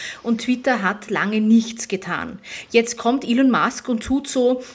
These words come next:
als ob Twitter irgendwie die Hölle wäre, wo man sich fürchten muss, dass alles gesperrt wird.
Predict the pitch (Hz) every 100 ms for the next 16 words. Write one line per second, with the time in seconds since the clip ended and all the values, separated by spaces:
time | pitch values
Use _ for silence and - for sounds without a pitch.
0 | - - 220 - 233 - - 247 240 262
1 | 220 233 233 220 233 165 190 240 277 254
2 | 214 208 226 254 202 226 233 226 240 -
3 | - 285 277 - 262 240 247 - 226 -
4 | 240 262 262 247 226 - 208 214 254